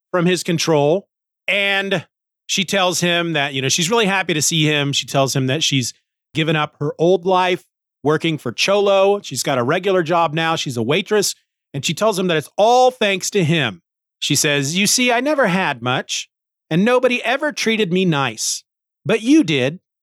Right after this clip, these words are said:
And when you said people were just people to you, I realized that I could be like other people, like decent people." And she kisses him, and she tells him that she loves him. And then she goes on to work. And it's because of that kiss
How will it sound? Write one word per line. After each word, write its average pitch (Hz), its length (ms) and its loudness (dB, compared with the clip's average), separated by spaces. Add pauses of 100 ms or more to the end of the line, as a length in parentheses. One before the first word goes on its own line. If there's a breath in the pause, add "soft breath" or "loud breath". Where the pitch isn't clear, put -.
(160)
And 180 120 0
when 208 120 2
you 202 100 2
said 247 300 0
people 226 340 2
were 170 140 4
just 226 480 -2
people 226 320 2
to - 140 -2
you, 190 320 2
I 156 180 0
realized 170 560 0
that 139 180 -8
I 156 200 0
could 151 180 -12
be 135 120 -2
like 127 300 -2
other 113 220 -2
people, 107 440 -8 (300)
like 139 320 -4 (100)
decent 143 380 -6
people." 104 440 -12 (200)
And 113 80 -4
she 131 120 -2
kisses 196 420 0
him, 190 300 -2 (320)
and 123 100 -6
she 143 100 -4
tells 160 280 -2
him 151 80 -4
that 151 140 -2
she - 160 -2
loves 143 420 -2
him. 143 380 -2 (420)
And 175 180 0
then 190 120 0
she - 140 0
goes 196 240 0
on 196 220 2
to 196 100 -2
work. 220 280 0 (400)
And 170 120 -2
it's 180 160 -4
because 190 420 -2
of 214 80 0
that 185 240 -2
kiss 214 580 0